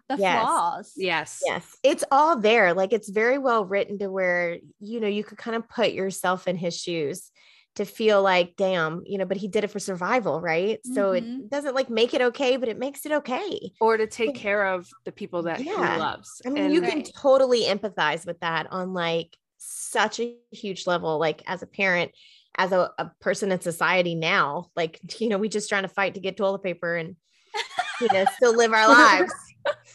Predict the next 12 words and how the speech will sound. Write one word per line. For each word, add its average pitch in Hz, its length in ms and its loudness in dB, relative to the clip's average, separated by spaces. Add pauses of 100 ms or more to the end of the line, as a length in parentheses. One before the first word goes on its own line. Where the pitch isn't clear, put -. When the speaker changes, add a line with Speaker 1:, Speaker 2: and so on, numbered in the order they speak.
(100)
Speaker 2:
So, 214 80 6
I 202 220 4
mean, 208 360 0
I 214 140 -2
get 240 260 2
it. 202 340 -2
<laughs> - 40 -18 (1700)
Speaker 3:
So 254 320 0
Speaker 2:
So 294 320 0 (220)
that 294 180 -2
concludes 202 460 -6
Speaker 3:
Yeah. - 0 -